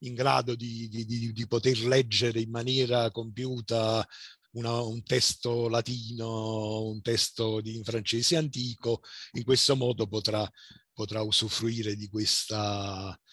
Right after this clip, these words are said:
di queste nuove possibilità. Diciamo, quindi questo è il progetto che sto seguendo e al quale è ispirato pure questo, questo nuovo libro,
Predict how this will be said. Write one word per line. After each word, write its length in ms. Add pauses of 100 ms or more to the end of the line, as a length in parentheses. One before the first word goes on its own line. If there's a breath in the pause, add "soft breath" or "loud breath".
(720 loud breath)
di 380
queste 340
nuove 260
possibilità. 880 (1300)
Diciamo, 580
quindi 300
questo 500
è 100
il 200
progetto 1200
che 80
sto 180
seguendo 1000 (480 loud breath)
e 140
al 180
quale 380
è 40
ispirato 800
pure 260
questo, 880
questo 300
nuovo 320
libro, 640